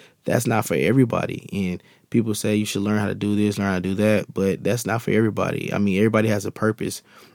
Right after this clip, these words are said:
And so, I mean, I know some people won't agree with what I'm saying right now, but honestly, it's like a lot of people don't have that hustle or that grind that another person will have. And so that's why I just wanted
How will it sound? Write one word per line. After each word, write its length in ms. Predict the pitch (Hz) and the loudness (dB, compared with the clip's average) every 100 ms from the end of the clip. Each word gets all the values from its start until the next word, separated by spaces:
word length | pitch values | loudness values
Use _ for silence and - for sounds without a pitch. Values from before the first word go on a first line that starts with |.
| _ | _
And 140 | 92 92 | -4 -2
so, 320 | 104 98 95 | 0 0 0
I 60 | |
mean, 120 | 95 95 | 0 0
I 40 | |
know 120 | 107 | 0
some 140 | 110 113 | 0 -2
people 220 | 110 98 | 0 2
won't 200 | 101 98 | 2 0
agree 220 | - 104 | 0 0
with 100 | 98 | 0
what 100 | 95 | -2
I'm 100 | 92 | -2
saying 240 | - 110 | 0 2
right 140 | 104 95 | 2 0
now, 140 | 95 | -2
but 180 | 95 90 | -4 -2
honestly, 540 | 101 107 - 101 101 - - - _ | 0 0 0 -2 -2 -6 -20 -20 _
it's 120 | - | -4
like 220 | 107 104 - | 0 2 2
a 80 | |
lot 180 | 95 101 | 0 2
of 80 | 120 | 0
people 180 | - 110 | 0 0
don't 200 | 101 98 | 0 0
have 220 | 104 104 | 0 0
that 140 | 98 | 0
hustle 440 | 92 107 107 - 95 | -2 0 -2 -2 -2
or 160 | 92 | -2
that 160 | 90 87 | -2 -4
grind 520 | 85 101 101 92 92 | -2 -2 0 0 -2
that 280 | 92 92 - | -4 -6 -8
another 320 | 101 104 98 101 | -8 -4 -4 -4
person 380 | - 90 - | -4 -4 -4
will 60 | 90 | -6
have. 400 | 95 101 98 - _ - - - - | -4 -2 -4 -8 _ -20 -20 -20 -10
And 160 | 82 | -6
so 280 | - - - | -2 0 0
that's 300 | 90 107 - | 0 0 0
why 180 | 101 98 | 0 0
I 60 | 98 | -2
just 160 | 101 | -4
wanted 420 | 101 95 87 - | -4 -4 -4 -6